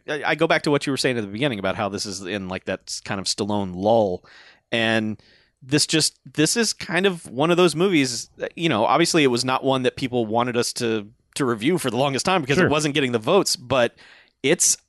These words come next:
Speaker 1: a good movie of that era. This, this is a kind of thing where it's like, you know, hey, more people should see Lock Up.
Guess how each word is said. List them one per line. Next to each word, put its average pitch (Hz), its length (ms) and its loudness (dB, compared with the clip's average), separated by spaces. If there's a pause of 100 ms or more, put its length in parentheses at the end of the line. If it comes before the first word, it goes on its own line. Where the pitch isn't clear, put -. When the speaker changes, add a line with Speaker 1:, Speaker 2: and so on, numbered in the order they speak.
(220)
Speaker 1:
a 135 120 2
good 139 340 2
movie 165 320 4
of 143 140 2
that 160 180 2
era. 156 260 4
This, 131 200 0
this 156 260 0
is 196 140 2
a 170 60 2
kind 180 260 0
of 170 60 2
thing 185 160 0
where 175 100 4
it's - 120 0
like, 165 120 2
you 190 80 -6
know, 392 180 2
hey, 359 200 2
more 175 220 0
people 381 240 0
should - 160 -6
see 208 160 -4
Lock 127 320 0
Up. 90 220 -2